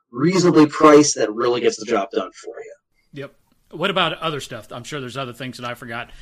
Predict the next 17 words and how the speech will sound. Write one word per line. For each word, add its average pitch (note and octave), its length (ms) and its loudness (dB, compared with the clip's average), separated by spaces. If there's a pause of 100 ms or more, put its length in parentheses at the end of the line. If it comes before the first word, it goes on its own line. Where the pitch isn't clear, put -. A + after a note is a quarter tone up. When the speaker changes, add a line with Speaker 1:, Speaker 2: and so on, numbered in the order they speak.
(120)
Speaker 2:
You C3+ 100 -10
mentioned C#3 400 -8
snacks. D3+ 400 -2
That's C3+ 180 -10
also D3 240 -10
important. C3 480 -12 (320)
Get B2 140 -18
the C#3+ 40 -18
food, C#3 400 -6 (280)
get B2 100 -14
the C3+ 80 -10
water. C3 400 -6 (1040)
Speaker 1:
Yep, D3 260 6
I C#3+ 180 2
would C#3 140 6
recommend, C3 560 0
uh, A#2 540 2